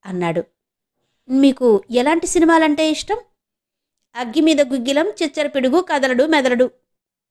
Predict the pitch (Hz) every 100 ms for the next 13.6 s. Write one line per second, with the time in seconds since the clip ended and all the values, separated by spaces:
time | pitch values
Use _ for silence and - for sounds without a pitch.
0 | _ _ _ _ - 302 - 214 254 403
1 | 403 294 240 185 185 _ _ _ _ _
2 | _ _ _ - 277 285 349 262 208 _
3 | 285 311 - 196 302 285 220 427 - _
4 | _ _ _ - 196 160 160 233 247 233
5 | 262 262 247 247 240 214 226 240 240 240
6 | _ _ - 208 196 185 - 208 220 285
7 | 320 359 392 370 311 269 254 262 294 311
8 | 508 - _ _ _ _ _ - 190 185
9 | 180 170 _ _ _ 214 202 202 202 269
10 | 262 220 190 220 254 247 226 226 196 196
11 | 190 185 - _ _ _ _ _ _ _
12 | 220 226 233 226 202 185 214 - 339 330
13 | 302 320 302 285 285 294